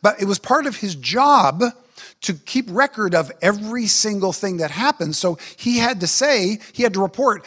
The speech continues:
'They shot at us,' or, 'We shot at them,' and here was the result." But he couldn't figure out what was going on. And the only way to figure out what's going on is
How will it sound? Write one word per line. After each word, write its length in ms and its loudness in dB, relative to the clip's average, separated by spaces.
'They 180 4
shot 280 4
at 120 0
us,' 200 4
or, 100 -4
'We 140 -2
shot 260 2
at 140 -8
them,' 220 0
and 100 -4
here 160 -2
was 160 -4
the 80 -8
result." 340 -2
But 100 0
he 60 -4
couldn't 300 -4
figure 320 0
out 100 0
what 80 -6
was 100 -6
going 240 -2
on. 200 -6
And 120 0
the 160 -4
only 240 -2
way 120 -2
to 80 -2
figure 340 0
out 100 2
what's 140 -6
going 260 0
on 240 2
is 220 0